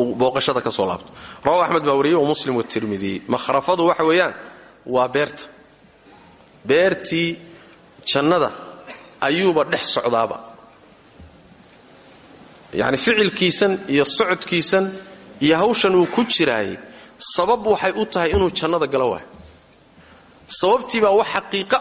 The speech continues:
oo kaleeta laga cabirayo, ka'anna isagoo jannadii dhex socduuba ka dhigan yahay. Ilaa uu ka soo laabto. Saas way macnaa. Rawaahu Axmed wa Muslim wa Tirmidhi. Wa can Aliyin radiyallahu ta'ala anhu qaala, wuxuu yidhi, "Samictu, waxaan maqlay, Rasuulallahi baan maqlay, sallallahu alayhi wasallam, yaquulu leh,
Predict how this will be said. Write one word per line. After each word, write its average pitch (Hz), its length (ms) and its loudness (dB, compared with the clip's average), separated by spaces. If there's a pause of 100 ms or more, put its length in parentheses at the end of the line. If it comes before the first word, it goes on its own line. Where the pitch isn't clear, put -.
oo 208 120 2
kaleeta 185 380 0
laga 196 260 0
cabirayo, 190 520 0 (280)
ka'anna 226 420 0
isagoo 214 340 2
jannadii 220 440 0
dhex 214 180 -4
socduuba 190 320 0
ka 175 80 -2
dhigan 139 200 -2
yahay. - 120 -10 (800)
Ilaa 156 280 2
uu 151 80 0
ka 156 120 -2
soo 117 240 0
laabto. 95 280 -8 (360)
Saas 120 240 -4
way 98 80 -4
macnaa. 92 240 -8
Rawaahu 147 220 2
Axmed 175 180 0 (560)
wa 123 80 0
Muslim 151 440 0
wa 123 100 0
Tirmidhi. 95 400 -8 (1400)
Wa 156 120 4
can 220 120 2
Aliyin 233 300 2
radiyallahu 208 360 4
ta'ala 196 320 0
anhu 202 260 0
qaala, 208 200 2
wuxuu 185 140 -2
yidhi, 180 80 0
"Samictu, 208 400 0
waxaan 190 240 0
maqlay, 113 340 -4 (580)
Rasuulallahi 208 540 2
baan 190 180 -2
maqlay, 175 200 0
sallallahu 208 280 0
alayhi 180 120 -2
wasallam, 180 200 0
yaquulu 165 400 0
leh, 95 100 -6